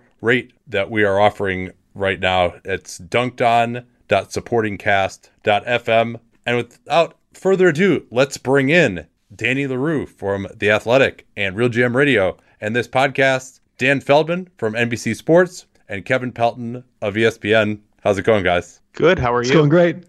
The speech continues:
Speaker 1: <laughs> Danny, we haven't heard how you are yet.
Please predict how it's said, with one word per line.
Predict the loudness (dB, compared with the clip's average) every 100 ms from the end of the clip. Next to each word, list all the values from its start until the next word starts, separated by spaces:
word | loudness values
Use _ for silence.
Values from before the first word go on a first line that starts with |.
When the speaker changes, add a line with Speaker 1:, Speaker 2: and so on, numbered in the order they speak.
| _ -14 -10 -10 -12 -16 -18 -20 -20 _
Speaker 1:
<laughs> | -6 -4 -8 -6 -12 -12 -18 -18 _ -4
Danny, | -2 -2
we | 0
haven't | 2 0 0
heard | -2 -2
how | -2
you | -4 -2
are | 0 2
yet. | 2 -2 -4